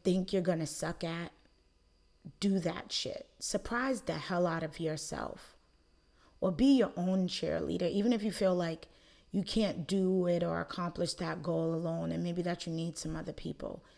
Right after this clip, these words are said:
Don't think that. Just, just fucking do it. Do it,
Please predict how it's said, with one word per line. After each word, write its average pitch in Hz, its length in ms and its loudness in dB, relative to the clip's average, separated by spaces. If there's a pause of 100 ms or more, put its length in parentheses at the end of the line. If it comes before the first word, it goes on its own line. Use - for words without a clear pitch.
(240)
Don't 208 280 0
think 160 260 -4
that. - 300 -10 (120)
Just, - 440 -4 (520)
just 233 300 -2
fucking 160 460 -4
do 151 240 -6
it. - 280 -12 (600)
Do 190 160 4
it, 190 200 2